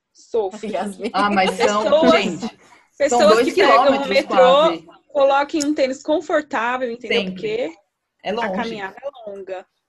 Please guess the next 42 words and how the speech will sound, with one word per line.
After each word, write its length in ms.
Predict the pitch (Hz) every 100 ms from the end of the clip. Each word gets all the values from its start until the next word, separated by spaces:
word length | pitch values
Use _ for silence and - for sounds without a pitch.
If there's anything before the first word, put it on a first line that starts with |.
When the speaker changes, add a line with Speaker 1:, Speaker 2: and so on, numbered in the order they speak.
| _ _ -
Speaker 3:
A 100 | 214
sorte 440 | 214 233 240 -
é 40 | 302
que 80 | 440
é 240 | 466 466 214
reto, 240 | 196 -
porque 320 | 294 330 208
senão 680 | 196 220 202 185 208 302 - -
é 160 | 240 202
bem 260 | 185 233 330
uns 120 | 196
vinte 260 | 214 208
minutinhos 640 | 294 453 494 494 349 220 196
indo. 360 | 170 160 160 _ _ _
Speaker 1:
Ah, 300 | - 202 196 240
é? 280 | 320 233 -
Acho 220 | - 208 -
que 60 |
sim. 340 | - - 403 196 -
Speaker 3:
Agora 320 | 165 175 180
a 20 | 196
gente 180 | 190
vai 120 | 185 185
falar 160 | 202 196
Speaker 2:
Agora 140 | 214
Speaker 3:
o 40 |
quê? 220 | 214 220 233
Do 140 | 220
que 80 | 240
Speaker 2:
é. 40 |
Speaker 3:
a 40 | 240
Marília 340 | 214 240 240
tava 360 | 247 226 226 233
ansiosa 920 | 262 262 - 247 208 208 247 196 190
pra 200 | 190 185
falar. 420 | 180 147 156 165 - _ _ _ _ _ - _ - -
Temporada 840 | 240 240 254 214 196 226 269 294 294 - - _ _
vi-, 400 | 180 - 214 208
Speaker 1:
Não, 340 | 196 240 - -
Speaker 3:
vinte, 120 | 202
né? 200 | 190 226
Speaker 1:
entendeu? 300 | 190 208